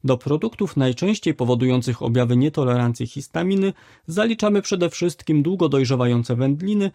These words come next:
w tym na przykład salami i kindziuk, a także wędzone mięso.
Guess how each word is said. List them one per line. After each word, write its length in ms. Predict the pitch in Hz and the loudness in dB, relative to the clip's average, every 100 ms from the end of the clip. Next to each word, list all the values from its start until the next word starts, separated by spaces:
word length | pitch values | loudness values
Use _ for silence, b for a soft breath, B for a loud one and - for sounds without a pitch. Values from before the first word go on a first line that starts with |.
| b b | b b
w 120 | - | -8
tym 200 | - 226 | 0 2
na 100 | 214 | 2
przykład 320 | - - 139 | -2 -4 -4
salami 560 | - 131 127 139 123 - | -2 0 2 4 2 0
i 80 | 117 | -6
kindziuk, 500 | - 202 190 196 - b b - | -2 0 0 -4 -6 b b -10
a 100 | 220 | -6
także 340 | 185 170 180 | -2 0 2
wędzone 420 | 185 156 135 117 | 2 2 4 4
mięso. 500 | 120 151 160 135 123 | 4 2 0 -2 -4